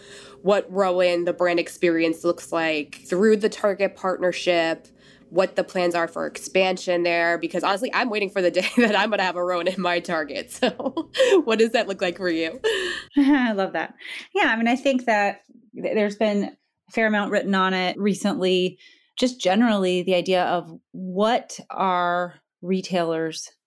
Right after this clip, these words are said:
Speaker 2: doing? What is the future of the retail experience? Is it metaverse? Is it, how do you drive foot traffic? What does foot traffic mean?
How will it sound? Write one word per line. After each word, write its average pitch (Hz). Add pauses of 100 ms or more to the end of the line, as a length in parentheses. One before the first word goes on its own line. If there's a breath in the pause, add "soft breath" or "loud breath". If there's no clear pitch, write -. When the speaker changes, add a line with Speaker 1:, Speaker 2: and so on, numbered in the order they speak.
(360)
Speaker 2:
doing? 170
What 196
is 196
the 180
future 226
of 160
the 175
retail 170
experience? 294 (640 soft breath)
Is 175
it 185
metaverse? 233
Is 202
it, 202 (100)
how 214
do 233
you 208 (260 loud breath)
drive 202
foot -
traffic? 214 (200)
What 180
does 190
foot 190
traffic 170
mean? 202